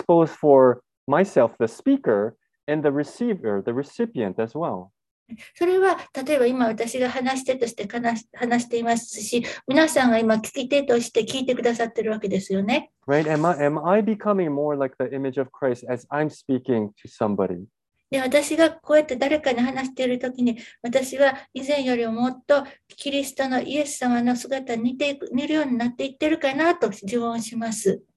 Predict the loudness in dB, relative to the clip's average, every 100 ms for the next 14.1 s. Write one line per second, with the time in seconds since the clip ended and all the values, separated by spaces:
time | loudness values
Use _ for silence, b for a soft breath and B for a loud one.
0 | -2 -2 2 2 4 2 2 2 4 4
1 | 6 4 4 0 0 -4 -2 2 2 2
2 | -2 -2 -4 -8 -6 -2 0 2 2 0
3 | -2 -4 -6 -14 _ _ _ _ _ -10
4 | -4 -2 -2 2 2 2 -4 -4 -2 0
5 | 0 0 -2 -4 -8 -2 -2 0 -4 -2
6 | -2 0 -2 2 4 4 4 2 0 -6
7 | -4 -4 -4 -6 -4 -2 -2 B B -12
8 | -6 0 2 2 -2 -2 -2 -4 0 0
9 | 0 -4 -4 0 0 -2 _ _ _ _
10 | _ 0 0 2 2 4 2 2 2 6
11 | 6 6 4 0 2 4 2 0 0 2
12 | 6 4 4 -6 -2 -2 0 -2 _ _
13 | -4 2 2 2 -4 -4 -2 -4 -6 -8
14 | -8